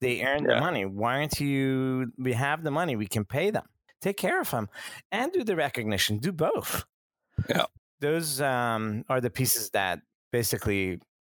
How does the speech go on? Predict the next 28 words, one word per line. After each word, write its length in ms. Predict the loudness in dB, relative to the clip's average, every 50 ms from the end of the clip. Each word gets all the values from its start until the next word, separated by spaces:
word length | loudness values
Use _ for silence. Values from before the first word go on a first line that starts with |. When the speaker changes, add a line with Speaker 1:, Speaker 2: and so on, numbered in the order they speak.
| _ -2 0
Speaker 1:
begun 560 | 0 0 0 0 0 0 0 -2 -4 -6 -6 -4 -2 2
to 600 | 2 4 4 4 2 2 0 0 0 -2 -4 -6 -8 _ _ _
unpack, 500 | 0 0 0 0 -2 0 0 0 0 -2 -6 -6 -8 -14 _ _ _ _ _ _ -4
um, 260 | -2 0 0 2 2 2
Speaker 2:
Mm-hmm. 340 | 2 2 2 2 0 2 2
Speaker 1:
our 120 | 2 2
values. 540 | 0 0 -2 -2 -4 -4 -2 0 0 0 0 -2 -10 -20 -18 -18 -18 -18 -20 -20 -20 -20 _ _ _
So. 420 | 2 4 4 4 2 0 0 -2 -4 -6 _ _ _ _ _ _ _ _ _ _ _ _ _ _ _ _ _ _ _ _ _ _ _ _ _ _ _ _ _ _ 2
Speaker 2:
How 120 | 2 4
were 120 | 4 4 4
they, 160 | 4 2 2 0 -4 -6 -6 -2 0 2
how 120 | 4 4 4
were 100 | 4 2
they 120 | 2 4
shaped? 480 | 4 4 4 4 4 2 2 -2 _ -4
Your 100 | -4 0
values, 460 | 2 2 4 4 4 2 2 2 2
were 100 | 2 2
they 120 | 2 2 2
shaped 360 | 2 2 4 4 2 2 0 _ _
through 220 | 0 0 0 0 0
parents, 760 | 0 0 2 2 4 2 2 0 2 2 4 4 6 6 4
uh, 400 | 4 2 2 2 2 2 2 2 2
relatives? 640 | 2 2 2 2 2 2 0 0 0 0 -2 -2 0
Where? 280 | 0 2 2 0 -2 -4 _ _ _
Who? 200 | 2 2 2 0 -2 _ _ _ _ -4
Speaker 1:
Um, 460 | -2 0 0 0 0 0 -2 -2 -2
combination. 640 | 0 0 0 2 2 0 2 2 2 2 0 0